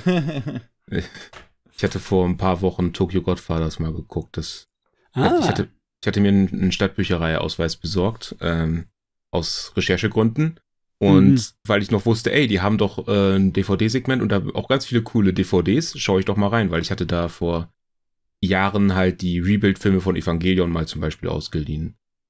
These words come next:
Speaker 2: Oder auch
Speaker 3: Mhm.
Speaker 2: so eine D V D mit so, äh, Shortfilm-,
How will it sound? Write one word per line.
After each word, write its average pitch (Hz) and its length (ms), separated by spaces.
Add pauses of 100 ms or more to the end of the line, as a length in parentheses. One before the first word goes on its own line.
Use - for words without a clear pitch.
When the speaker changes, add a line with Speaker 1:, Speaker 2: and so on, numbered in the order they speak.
Speaker 2:
Oder 85 300
auch 143 80
Speaker 3:
Mhm. 143 60
Speaker 2:
so 117 180
eine 82 220
D 92 100
V 90 160
D 90 120
mit 87 140
so, 82 460
äh, 82 440
Shortfilm-, 92 680